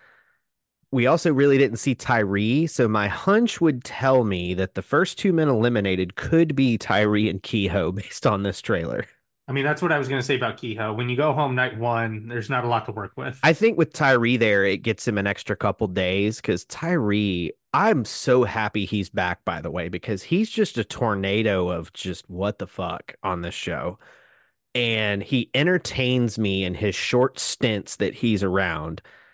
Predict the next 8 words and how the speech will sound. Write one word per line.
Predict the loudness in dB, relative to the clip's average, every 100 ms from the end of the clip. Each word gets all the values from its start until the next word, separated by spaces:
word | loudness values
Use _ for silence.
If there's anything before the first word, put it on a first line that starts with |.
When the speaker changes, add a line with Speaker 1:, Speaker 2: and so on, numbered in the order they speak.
| _ _ _ _ -2
Speaker 1:
because | 2 2 2
he's | 2
gonna | 2 4
go | 4
home | 4 2
first. | 2 0 -4 -8 0
Like, | 0 0 _
there's, | 0 0